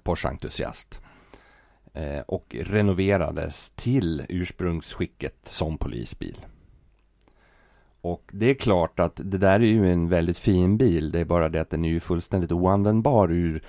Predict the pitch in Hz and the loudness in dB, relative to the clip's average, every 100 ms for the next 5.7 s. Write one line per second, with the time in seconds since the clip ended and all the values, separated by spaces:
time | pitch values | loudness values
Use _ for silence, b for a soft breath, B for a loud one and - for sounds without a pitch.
0 | B B - 87 90 82 80 - _ - | B B -2 0 2 2 -2 -6 _ -4
1 | 90 87 92 - 90 90 - - - - | -4 0 -2 0 0 0 -4 -20 -20 -20
2 | _ _ _ - 98 90 - 92 87 87 | _ _ _ 0 2 2 0 -2 0 0
3 | - - - - - 135 - - - - | -6 -20 -20 -14 -4 -4 -4 -10 -10 -8
4 | 80 76 73 76 78 82 82 - 80 78 | -8 -6 -6 -6 -2 0 0 -2 -4 -4
5 | - 76 65 - - 78 | -6 -6 -6 -8 -6 -6